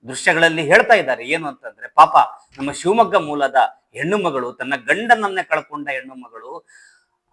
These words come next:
ಸ್ವತಃ ಗಂಡನನ್ನ ಕಳ್ಕೊಂಡಿದ್ದಾಳೆ, ಆಕೆ ನೋವಿದ್ದಾಳೆ. ಅಂತಹ ನೋವಿನಲ್ಲಿಯೂ ಕೂಡ ಆಕೆ ತನ್ನ ಮಾನಸಿಕ ಆರೋಗ್ಯವನ್ನ ಕೆಡಿಸ್ಕೊಂಡಿಲ್ಲ,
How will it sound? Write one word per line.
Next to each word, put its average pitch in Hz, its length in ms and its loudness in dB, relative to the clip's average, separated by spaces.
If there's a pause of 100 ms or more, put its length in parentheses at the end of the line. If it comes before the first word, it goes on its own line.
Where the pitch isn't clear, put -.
ಸ್ವತಃ 277 420 4
ಗಂಡನನ್ನ 233 520 2
ಕಳ್ಕೊಂಡಿದ್ದಾಳೆ, 165 720 -2
ಆಕೆ 156 300 2
ನೋವಿದ್ದಾಳೆ. 151 920 0
ಅಂತಹ 160 340 6
ನೋವಿನಲ್ಲಿಯೂ 160 720 0
ಕೂಡ 143 260 -6 (420)
ಆಕೆ 147 340 8
ತನ್ನ 143 220 -6
ಮಾನಸಿಕ 151 500 2
ಆರೋಗ್ಯವನ್ನ 156 520 4
ಕೆಡಿಸ್ಕೊಂಡಿಲ್ಲ, 180 560 -2